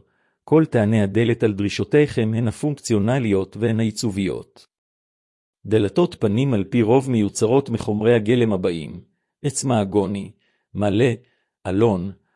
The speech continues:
מייפל ועוד, וכמובן שהם יכולים להיות מפורמייקה, סנדוויץ ואם די אף. לכל אחד מסוגי הדלתות לעיל יש את האיכויות והעלויות שלו, והלכה למעשה בהתאם המחיר כך האיכות.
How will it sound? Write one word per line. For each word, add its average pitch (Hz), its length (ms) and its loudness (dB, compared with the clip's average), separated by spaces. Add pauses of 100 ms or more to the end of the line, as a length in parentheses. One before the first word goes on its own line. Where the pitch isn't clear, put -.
(160)
מייפל 113 440 0
ועוד, 110 380 4
וכמובן 110 600 0
שהם 117 260 0
יכולים 120 420 0
להיות 120 300 0
מפורמייקה, 101 840 -2 (380)
סנדוויץ 131 640 -4
ואם 120 480 -4
די 98 260 -2
אף. - 300 -16 (1080)
לכל 123 380 2
אחד 101 320 2
מסוגי 90 420 0
הדלתות 101 480 0
לעיל 107 280 2
יש 120 180 2
את - 100 -4
האיכויות 101 560 0
והעלויות 98 520 2
שלו, 101 360 0
והלכה 98 420 0
למעשה 104 500 -2
בהתאם 107 420 2
המחיר 107 440 -2
כך - 240 0
האיכות. 101 540 -4